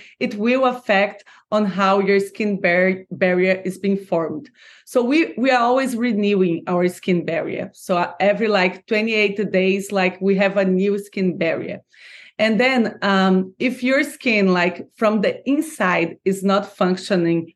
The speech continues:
correctly, probably you will also have a dysfunction on your skin barrier. Using lotions can help, like, you to create that layer on top of your skin that adds the protection.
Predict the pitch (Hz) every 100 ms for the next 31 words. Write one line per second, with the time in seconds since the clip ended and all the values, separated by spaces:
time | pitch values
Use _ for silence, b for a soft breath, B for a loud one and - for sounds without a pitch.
0 | _ 202 175 175 170 - 240 285 B B
1 | _ 208 196 214 208 190 202 196 185 180
2 | 190 202 190 180 190 185 - 175 165 -
3 | 175 170 175 170 170 - 180 160 - -
4 | - - - _ B B B - 214 277
5 | 247 269 233 190 202 202 208 175 170 -
6 | 208 190 190 185 180 180 - 180 170 175
7 | 170 - 185 185 196 196 - 196 196 208
8 | 202 - B B - 196 196 185 175 196
9 | 214 202 185 180 185 190 180 190 180 190
10 | 185 185 - 190 175 165 175 175 - 185
11 | 190 190 - 190 190 185 180 170 165 185
12 | - 285